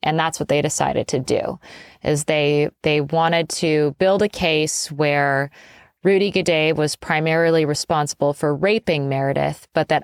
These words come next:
I was the criminal mastermind who had orchestrated the entire thing and stabbed her to death.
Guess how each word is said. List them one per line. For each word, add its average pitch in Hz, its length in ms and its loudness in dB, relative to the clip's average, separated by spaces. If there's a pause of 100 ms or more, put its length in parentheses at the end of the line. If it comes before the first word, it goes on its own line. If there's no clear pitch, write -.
I 180 320 2
was 151 220 2
the 156 100 -2
criminal 151 380 0
mastermind 139 920 0
who 147 360 0
had 139 380 -2
orchestrated 143 720 0
the 143 100 2
entire 139 460 -2
thing 139 340 -2
and 131 160 -4
stabbed 139 400 -2
her - 140 -6
to - 80 -8
death. - 400 -8